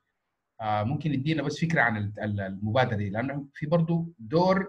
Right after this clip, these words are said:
للمبادرات في إنه والله تخلي الإعلام ذاته ياخذ الشكل بتاعه، عشان الإعلام ده يقوم يدعم التعليم والبحث العلمي. ما هو ذاته لو بيجي عنده مشكلة في رقبته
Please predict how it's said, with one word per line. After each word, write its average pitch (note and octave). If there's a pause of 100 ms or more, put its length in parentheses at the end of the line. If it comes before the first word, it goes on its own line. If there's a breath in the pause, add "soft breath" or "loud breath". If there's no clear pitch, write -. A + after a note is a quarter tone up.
(520)
للمبادرات B2+
في A#2
إنه D3+
والله C3+
تخلي F3
الإعلام D3
ذاته C3+
ياخذ C3+
الشكل D#3+
بتاعه، B2+
عشان A#2
الإعلام C#3
ده D3+
يقوم D3
يدعم C3+
التعليم A#2+
والبحث A2+
العلمي. G2+ (420)
ما G2
هو A#2+
ذاته C#3+
لو A#2+
بيجي C3+
عنده C3+
مشكلة B2+
في G2+ (220)
رقبته C#3+